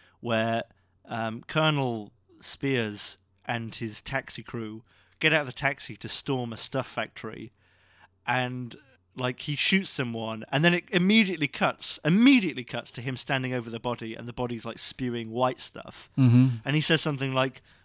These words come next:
Speaker 1: "I don't like the sight of blood, but this is disgusting." And it's just like, what is this shit?
Speaker 2: Yeah, it is. It's pretty fucking bad.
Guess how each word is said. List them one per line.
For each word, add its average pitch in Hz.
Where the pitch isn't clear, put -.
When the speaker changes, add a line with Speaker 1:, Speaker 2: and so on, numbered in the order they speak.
Speaker 1:
"I -
don't 190
like 190
the 180
sight 190
of 147
blood, 165
but 127
this 247
is 214
disgusting." 143
And 175
it's 196
just -
like, 175
what 190
is 190
this 113
shit? -
Speaker 2:
Yeah, 123
it 117
is. 110
It's 123
pretty 117
fucking 104
bad. 107